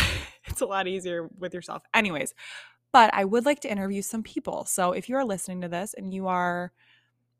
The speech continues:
I don't know, you can be anybody, but if you feel like you have something you wanna talk about with me, or you have a message, or you have an idea,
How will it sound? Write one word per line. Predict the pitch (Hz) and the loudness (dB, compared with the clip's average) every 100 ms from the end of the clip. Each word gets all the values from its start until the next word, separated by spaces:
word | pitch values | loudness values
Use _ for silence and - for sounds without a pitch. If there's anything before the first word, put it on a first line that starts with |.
| _ _ | _ _
I | - | 0
don't | 247 | 2
know, | 240 | 4
you | 240 220 | 4 4
can | 269 | 4
be | 247 190 | 4 4
anybody, | 240 220 170 165 220 254 233 | 4 2 2 0 0 -4 -4
but | 196 | -4
if | 190 | -2
you | 240 | -2
feel | 247 262 247 | -2 0 2
like | 226 | 2
you | 196 196 | 2 -2
have | 185 | -2
something | 185 185 | -6 -8
you | 180 180 | -6 -6
wanna | 175 170 | -6 -8
talk | - - 151 196 | -10 -8 -4 2
about | 208 214 | 6 6
with | 233 - | 4 0
me, | 247 254 | -2 0
or | 262 | -2
you | 185 175 | -4 -4
have | 185 | -4
a | 196 | -4
message, | 175 160 - 190 202 | -4 -6 -4 -2 -2
or | 185 | -4
you | 175 | -4
have | 175 | -6
an | 185 | -6
idea, | 202 180 170 160 160 190 262 | -8 -8 -8 -4 0 0 -2